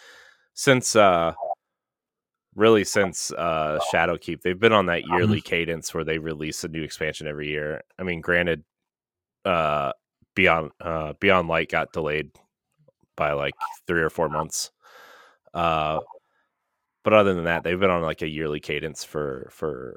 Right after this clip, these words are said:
Speaker 1: um, these expansion release. I would be shocked because the final shape is the final chapter of the Light and Dark saga.
Speaker 2: Mm-hmm.
Speaker 1: And I think they're gonna want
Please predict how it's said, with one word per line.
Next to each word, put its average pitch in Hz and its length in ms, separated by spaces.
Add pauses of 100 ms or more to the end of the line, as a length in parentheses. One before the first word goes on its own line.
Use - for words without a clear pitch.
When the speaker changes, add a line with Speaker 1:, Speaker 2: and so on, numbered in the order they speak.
(140)
Speaker 1:
um, 80 360 (960)
these 98 200
expansion 87 500
release. 92 340
I 98 160
would 95 120
be 87 100
shocked - 600 (280)
because 107 360 (420)
the 110 140
final 117 260
shape 104 240
is 92 120
the 95 100
final 92 580
chapter 87 460
of 85 140
the 87 120
Light 82 220
and 80 120
Dark 82 240
saga. 98 500 (340)
Speaker 2:
Mm-hmm. 117 320 (1040)
Speaker 1:
And 101 140
I 92 80
think 104 180
they're 95 140
gonna 92 200
want 87 220